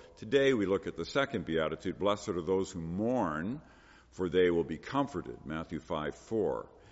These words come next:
And again, it falls into these three parts. So thinking then of, of the Beatitudes, of speaking to us in terms of the essence of Christ's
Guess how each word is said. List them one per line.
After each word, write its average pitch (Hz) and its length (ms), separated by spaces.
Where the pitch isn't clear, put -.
And 87 120
again, 90 460
it 78 260
falls 80 400
into 78 540
these 71 500
three 78 260
parts. - 800
So 90 640
thinking 139 380
then 101 260
of, 92 120
of 85 180
the 87 140
Beatitudes, 127 1080
of 90 400
speaking 147 480
to 101 180
us 95 240
in 95 120
terms 104 380
of 82 100
the 92 180
essence 104 580
of 82 140
Christ's - 640